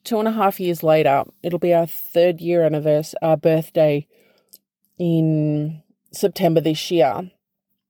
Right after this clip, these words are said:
I never really sat down to figure out what the next version of it was or the next chapter of it was. And it's outgrown,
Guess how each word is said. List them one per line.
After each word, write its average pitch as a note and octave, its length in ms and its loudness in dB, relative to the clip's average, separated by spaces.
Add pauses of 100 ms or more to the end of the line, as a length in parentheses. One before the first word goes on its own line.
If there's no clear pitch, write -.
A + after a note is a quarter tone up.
(640)
I E3+ 80 4
never A3 260 2
really A#3 260 2
sat A3+ 280 0
down F#3 300 -2
to G3 120 -10
figure E3+ 380 -2
out D#3 200 2
what D#3+ 360 0
the F3+ 80 2
next - 360 -4
version D#3+ 480 0
of D3 140 0
it D3+ 120 -2
was C#3+ 440 -6
or D#3+ 80 -2
the D#3 100 2
next D3+ 280 -2
chapter D#3+ 520 0
of D3 140 0
it - 100 -2
was. - 480 -4 (920)
And F3 600 2 (1200)
it's F#3+ 280 -2
outgrown, F#3 840 2